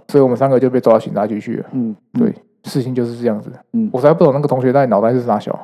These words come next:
Speaker 2: 我是不知道啊，但是你们抓去的后来嘞？
Speaker 1: 后来没事啊。
Speaker 2: 嗯？
Speaker 1: 就家长来，然后就，就带走这样子啊。
Speaker 2: 没有毒打？
Speaker 1: 没有，没有，没有。
Speaker 2: 为什么你没有毒打？
Speaker 1: 啊，对啊，有一个人被毒打，跳车那个人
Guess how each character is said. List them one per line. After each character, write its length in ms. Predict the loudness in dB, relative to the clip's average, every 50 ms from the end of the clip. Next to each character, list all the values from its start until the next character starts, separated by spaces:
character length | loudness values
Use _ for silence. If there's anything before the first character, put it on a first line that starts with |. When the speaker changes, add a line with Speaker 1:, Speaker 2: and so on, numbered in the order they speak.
| -4
Speaker 2:
我 100 | -4 -4
是 100 | -2 -2
不 120 | -2 -2 -2
知 120 | -2 0
道 140 | 0 2 2
啊， 140 | 2 0 0
但 100 | 0 2
是 140 | 2 2 2
你 60 | 0
们 100 | 0 0
抓 180 | 2 4 4 4
去 260 | 2 2 0 0 0 0 0
的 160 | -2 -2 -2 -4 -12 _ _ _ _ _ _ -10
后 180 | 0 2 2 2
来 80 | 2 -2
嘞？ 200 | -8 -14 -20 -20 _ _ _
Speaker 1:
后 180 | _ 0 2 4
来 60 | 4
没 120 | 4 2 0
事 160 | 2 4 4
啊。 160 | 4 4 2 -4 _ _ _
Speaker 2:
嗯？ 160 | -4 -4 -4 -2 2
Speaker 1:
就 100 | 2 2
家 160 | 6 6 6
长 180 | 6 6 4 2
来， 160 | 2 2 2 2
然 160 | 2 2 2
后 100 | 2 4
就， 240 | 4 4 4 2 2
就 140 | 0 -2 0
带 160 | 2 2 2
走 180 | 2 0 -2 -2
这 60 | -2
样 100 | -4 -4
子 80 | -6 -10
啊。 80 | -10 -6 0
Speaker 2:
没 80 | 2
有 80 | 2 4
毒 160 | 4 2 0
打？ 240 | 0 0 -2 -6 -8 -16 _ -8
Speaker 1:
没 140 | -4 -4
有， 100 | -2 -2
没 80 | -2 -4
有， 100 | -4 -6
没 120 | -6 -2
有。 40 | 4 4
Speaker 2:
为 60 | 4
什 80 | 4
么 120 | 4 0 0
你 80 | 0
没 100 | 2 2
有 100 | 4 4
毒 160 | 4 4 4 2
打？ 120 | 2 2 -2 -4 -18 _ _ _
Speaker 1:
啊， 100 | 6 8
对 80 | 8 8
啊， 80 | 8 6 2 -6 -10 _
有 100 | 4 6
一 40 | 6
个 60 | 8
人 100 | 6 6
被 80 | 6 4
毒 180 | 4 4 4 6
打， 160 | 4 4 4 0 -8 -20 -20 -8 2
跳 160 | 4 6 6
车 140 | 8 6 6
那 120 | 6 6 6
个 100 | 6 6
人 200 | 4 4 0